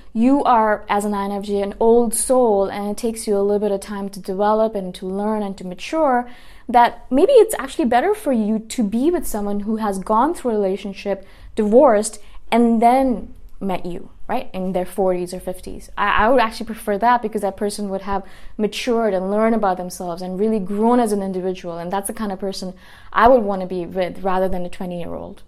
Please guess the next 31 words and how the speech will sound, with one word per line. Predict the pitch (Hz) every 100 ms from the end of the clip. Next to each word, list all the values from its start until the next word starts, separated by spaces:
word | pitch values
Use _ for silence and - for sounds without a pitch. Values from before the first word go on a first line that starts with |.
| -
unless | 190 185 185
that's | 180 -
just | -
for | -
sex, | 170 - - -
right? | 202 294 320 - - - - - - - -
And | 285
so, | 349 294 - - -
as | 262
I | 269
said, | 214 180 -
things | 349
are | 370
changing | 370 285 277 269 247
too | - 311
fast | 349 - 240 247 -
for | 226 226
us | 226 226
to | - 240
pinhole | - - 302 311 247 220 190
and | - 196
say, | 208
"This | 190 294 302
is | 294
how | 285
it's | 277
going | 269 269
to | 240
be. | 240
This | 233 240
is, | 240